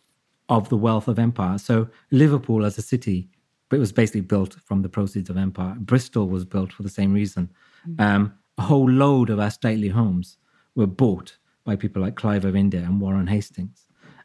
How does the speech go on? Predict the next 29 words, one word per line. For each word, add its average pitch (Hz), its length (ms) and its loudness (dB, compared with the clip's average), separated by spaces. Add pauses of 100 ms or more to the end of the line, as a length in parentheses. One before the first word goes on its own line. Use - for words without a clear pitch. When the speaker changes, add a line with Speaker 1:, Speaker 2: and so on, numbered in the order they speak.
Speaker 1:
Um, 101 440 2 (260)
you 123 140 4
have, 120 340 2 (140)
you 120 80 2
know, 101 120 2
the 98 80 -6
share 147 400 2
dealing 90 480 -2
in 101 180 0
the 104 80 -8
South 117 380 -2
Sea 113 240 -2
Trading 113 360 0
Company, 147 460 0 (220)
which - 140 -8
became 110 260 0
a 107 100 0
famous 107 420 0
bubble 110 340 -2
in 92 80 2
the 92 60 0
seventeen 101 420 -4
hundreds. 101 400 -2 (340)
That - 120 -4
was 110 140 2
about 98 260 -4
trading 98 380 0
in 98 80 2
slavery. 95 580 -2